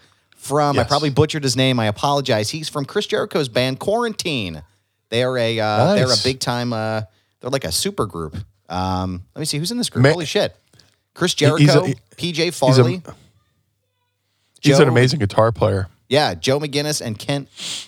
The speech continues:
Speaker 1: I don't know how to say that last name. I'm not even gonna try. Um, but he's part of that group as well. But he asked, "Hey, uh, hey, Meanie, if you could choose two opponents, one legend and one current generation to have a feud with,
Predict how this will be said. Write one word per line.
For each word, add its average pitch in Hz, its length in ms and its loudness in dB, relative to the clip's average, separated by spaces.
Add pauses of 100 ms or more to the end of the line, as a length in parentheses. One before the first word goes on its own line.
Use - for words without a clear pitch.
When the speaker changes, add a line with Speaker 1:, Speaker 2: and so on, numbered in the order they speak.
(180)
Speaker 1:
I 82 40 -14
don't 85 80 -8
know 82 80 -6
how 85 60 -4
to 80 60 -6
say 85 120 -4
that 80 100 -6
last 82 180 -8
name. 78 100 -12
I'm 78 120 -10
not 76 40 -10
even 76 120 -12
gonna 71 100 -12
try. 71 360 -8 (460)
Um, 123 520 0
but 98 100 -4
he's 110 140 -2
part 120 240 -2
of 113 40 -2
that 113 180 -2
group 120 220 -6
as 101 100 -4
well. 117 180 0
But 117 120 -4
he 139 140 -2
asked, 139 180 0
"Hey, 156 180 0
uh, 139 140 2
hey, 185 240 0
Meanie, 156 420 -2 (260)
if 147 140 -2
you 202 60 -2
could 202 120 -2
choose 208 240 -2
two 277 180 -2
opponents, 151 520 -2
one 185 260 0
legend 120 460 0 (260)
and 107 160 -2
one 135 180 -2
current 233 380 -2
generation 95 500 -2
to 92 40 -2
have 92 100 -4
a 107 60 -10
feud 190 280 -8
with, 87 320 -4